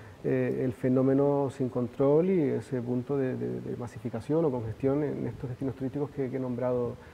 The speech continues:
de éxito y en Nueva York también, más allá del Atlántico, también se están sucediendo. Entonces, evidentemente, eso hay que gestionarlo. Lo importante también yo creo que, eh, lo que mi llamamiento sería a, a, a la prudencia, es decir, yo sé que, sé que eso, obviamente son legítimos esas, esas protestas, no,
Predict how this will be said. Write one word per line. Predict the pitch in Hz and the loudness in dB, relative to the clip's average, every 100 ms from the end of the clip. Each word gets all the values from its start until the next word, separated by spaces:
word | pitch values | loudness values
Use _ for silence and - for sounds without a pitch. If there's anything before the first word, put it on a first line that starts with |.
| - | -10
de | 117 123 | -2 -2
éxito | - | 2
y | 143 | 2
en | 120 | 4
Nueva | 117 113 | 2 2
York | 123 131 | 4 2
también, | - 131 143 | 4 6 6
más | 123 | 4
allá | 131 | 4
del | 127 | 4
Atlántico, | 127 120 131 131 139 | 2 2 0 2 2
también | 131 127 127 | 2 0 -2
se | - | -4
están | 127 - 123 123 - - - | -8 -4 -4 -4 -12 -20 -6
sucediendo. | - 143 147 139 180 127 | -2 4 6 8 8 6
Entonces, | 123 131 135 | 2 0 2
evidentemente, | 156 135 135 135 135 151 | 4 4 4 2 2 0
eso | 160 | 0
hay | 151 | -2
que | 147 | -2
gestionarlo. | 123 120 131 127 120 | -4 -4 -2 0 0
Lo | 123 | 0
importante | 123 131 147 | -2 -4 0
también | 160 156 156 | 2 2 2
yo | 151 | 4
creo | 156 | 4
que, | 151 151 165 - - - - | 6 4 2 -8 -18 -16 -4
eh, | 135 135 127 | 0 0 0
lo | 123 | 0
que | 123 120 127 131 143 | 0 0 -4 -8 -6
mi | 123 | -6
llamamiento | 123 127 135 131 143 | -4 0 0 2 2
sería | 147 139 147 160 139 123 | 4 6 8 8 6 4
a, | 120 - - - - | 0 -10 -18 -20 -6
a, | 139 131 127 | 0 2 2
a | 135 | 0
la | 135 | 4
prudencia, | 135 143 165 165 139 | 10 12 12 10 2
es | 120 | 0
decir, | 113 147 | 4 4
yo | 127 | 4
sé | 123 135 | 2 2
que, | 131 131 | 0 -2
sé | 123 | -6
que | 127 127 131 135 | -4 -2 -2 -2
eso, | 131 - 143 123 139 139 | -6 -6 -6 -6 -8 -4
obviamente | 143 143 131 | 4 4 4
son | - 135 | 2 4
legítimos | 131 147 139 139 | 6 6 6 4
esas, | 147 147 131 | 2 0 -2
esas | - 131 - | -4 -6 -4
protestas, | 147 131 143 - 139 | -2 0 0 -2 -4
no, | 127 | -2